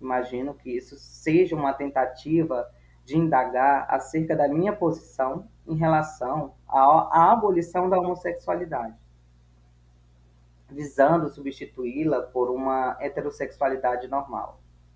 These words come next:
A minha resposta é que, em termos gerais, nada parecido podemos prometer. Mas a análise pode fazer outra coisa pelo seu filho.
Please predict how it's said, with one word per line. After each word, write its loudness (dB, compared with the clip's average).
A -10
minha 2
resposta -2
é -2
que, -10
em -8
termos 0
gerais, 0
nada 0
parecido 0
podemos -2
prometer. -4
Mas 4
a 4
análise 2
pode 2
fazer 2
outra -2
coisa 4
pelo -4
seu -8
filho. -14